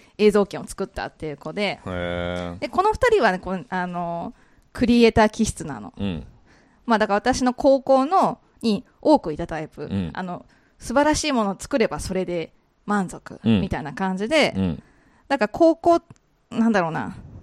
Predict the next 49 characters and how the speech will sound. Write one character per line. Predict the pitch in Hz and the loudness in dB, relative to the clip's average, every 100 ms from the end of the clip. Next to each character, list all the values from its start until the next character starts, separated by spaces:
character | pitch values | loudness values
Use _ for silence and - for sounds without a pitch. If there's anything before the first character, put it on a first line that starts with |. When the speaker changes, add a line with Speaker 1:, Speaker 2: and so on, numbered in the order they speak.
| - - | -20 -20
Speaker 1:
ク | - 269 | -2 0
リ | 349 | 2
エ | |
イ | |
タ | 381 | 4
ー | 370 | 6
に | |
な | 381 | 8
る | 294 | 8
ま | 196 | 6
で | 175 | 6
は | 185 185 | 4 4
そ | 202 | 4
う | 202 | 4
い | |
う | |
好 | - | 2
き | - | 0
な | 320 | 0
こ | 233 190 | 2 2
と、 | 185 | 4
大 | 214 240 | 4 4
好 | - | 2
き | 170 | -8
な | |
こ | 160 | -8
と | 170 | -10
突 | |
き | - - | -8 -6
詰 | 214 233 | -2 2
め | 220 | 2
る | 185 | 2
だ | 190 | 0
け | 240 | 2
で | 202 202 170 - _ _ - | 4 2 0 -4 _ _ 0
い | 247 | 2
い | |
な | 190 196 | 4 2
っ | 196 | 0
て | - | -2
思 | 180 190 | -2 -2
っ | |
た | 165 | -4
ん | |
だ | 165 | -8
け | 196 | -4
ど、 | 175 180 | 0 0
Speaker 2:
う | |
ん。 | 170 180 | 0 -4